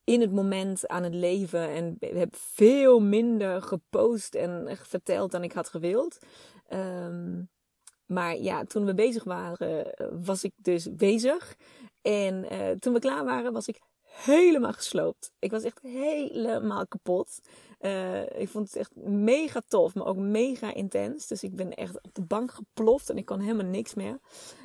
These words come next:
En, ehm, wilde, had dus ook nog bedacht dat ik dan gisteren nog de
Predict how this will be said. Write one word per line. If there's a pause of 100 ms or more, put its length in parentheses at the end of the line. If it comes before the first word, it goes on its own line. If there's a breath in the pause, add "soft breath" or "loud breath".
(140 loud breath)
En,
ehm,
wilde,
had
dus
ook
nog
bedacht
dat
ik
dan
gisteren
nog
de